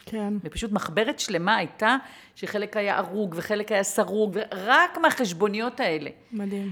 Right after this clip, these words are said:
Speaker 2: אז בעצם כל דבר הוא חומר, וזה משחרר מאוד. אתה לא עכשיו חייב ללכת לארטה, ושיהיה לך פה את כל ה-, את יודעת, צבעים ואת כל הסוגים.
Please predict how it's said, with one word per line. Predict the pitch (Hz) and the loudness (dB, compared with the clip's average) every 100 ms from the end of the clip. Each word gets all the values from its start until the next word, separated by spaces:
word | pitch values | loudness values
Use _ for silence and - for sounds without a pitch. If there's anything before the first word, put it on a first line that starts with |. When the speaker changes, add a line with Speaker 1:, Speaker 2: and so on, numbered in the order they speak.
| - | -6
Speaker 2:
אז | 185 185 | -4 0
בעצם | 262 339 - - | 2 0 -8 -12
כל | - - 220 233 269 381 - | -10 0 4 4 4 -2 -6
דבר | 180 165 160 160 180 180 202 202 - | -2 0 0 4 6 8 6 -2 -6
הוא | 202 | -6
חומר, | - 214 214 165 120 123 - - - - | -2 0 2 2 -2 -4 -10 -20 -20 -8
וזה | 165 160 | -4 -4
משחרר | 175 - 180 - 185 233 262 | -4 -4 -6 -6 0 2 2
מאוד. | 233 170 165 143 135 - - - _ _ | -2 0 0 0 -8 -14 -20 -20 _ _
אתה | 160 | -6
לא | 160 208 | -2 -2
עכשיו | - 233 202 | -2 -6 -4
חייב | 196 170 | -2 -2
ללכת | 165 - | -4 -6
לארטה, | 147 - 190 214 220 | -8 -2 -2 -2 -4
ושיהיה | 165 160 | -4 -6
לך | - - | -8 -8
פה | 156 | -8
את | 151 - - | -8 -18 -6
כל | 220 220 | -2 0
ה-, | 202 180 170 160 165 | 0 -2 -4 -8 -12
את | |
יודעת, | 175 165 165 - | -6 -6 -6 -10
צבעים | - 170 185 214 220 208 | -12 -4 -4 -2 -2 -2
ואת | 175 - | -4 -6
כל | - 196 | -4 -4
הסוגים. | 185 - 170 160 226 | -4 -10 -10 -2 0